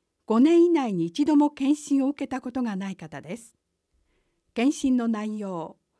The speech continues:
受診票提出、採血。検診料無料。各検診については担当にお問い合わせください。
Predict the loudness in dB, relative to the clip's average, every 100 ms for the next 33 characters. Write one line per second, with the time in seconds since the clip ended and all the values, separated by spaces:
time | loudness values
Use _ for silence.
0 | _ _ -2 -2 4 4 4 -2 -6 -6
1 | -8 _ _ -6 -6 -6 -12 -14 -14 -14
2 | _ _ _ _ -20 -4 -2 -2 -4 -8
3 | -10 -12 -12 _ _ _ _ _ _ _
4 | _ _ _ -2 4 4 4 2 2 0
5 | -6 -4 -2 -4 -6 -14 _ _ _ _
6 | _ _ _ _ _ _ -8 -6 -4 -6
7 | -6 0 4 4 4 6 6 4 -2 -6
8 | -6 -6 -8 -8 -12 _ -2 0 0 0
9 | 2 2 0 -4 -6 -6 -8 -12 -14 -12
10 | -12 -12 -14